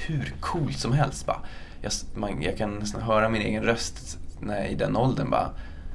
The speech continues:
"Adam, du ska få, du ska leva ett liv där du får vindsurfa som jobb." Liksom, det var det. "Och sen så ska du vinna O S och liksom bli bäst i världen på windsurfing."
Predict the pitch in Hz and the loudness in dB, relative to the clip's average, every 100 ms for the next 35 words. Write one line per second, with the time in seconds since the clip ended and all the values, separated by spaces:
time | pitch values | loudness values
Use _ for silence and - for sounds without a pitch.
0 | - - - - 73 73 78 - - - | -8 -8 -6 -2 -2 -2 -4 -4 -4 -2
1 | 98 69 - - - 101 104 110 107 101 | -2 -2 -2 -2 0 0 2 2 2 2
2 | - - - - - - 87 - - 104 | 0 -2 -4 -4 -2 -2 -2 -2 -2 -2
3 | 104 - - - - - - - 90 87 | -2 2 2 2 0 -6 -6 -2 -2 0
4 | 73 107 71 - - - - - - - | 2 2 2 -2 -4 -4 -4 -6 -6 -6
5 | - - - - - 85 69 71 58 - | -6 -6 -6 -6 -2 2 2 2 0 -2
6 | - - 71 - - - 107 - - - | -4 -4 -2 -4 -6 -4 -4 -2 -4 -2
7 | 95 87 87 90 - - - - - - | -2 -2 0 0 0 -2 -4 -6 -6 -6
8 | - - - - 69 58 - - - - | -8 -10 -12 -8 -4 -4 -4 -6 -4 -2
9 | - - - - 58 50 - - - - | -2 -4 -6 -2 0 2 -2 -6 -6 -8
10 | - - | -10 -10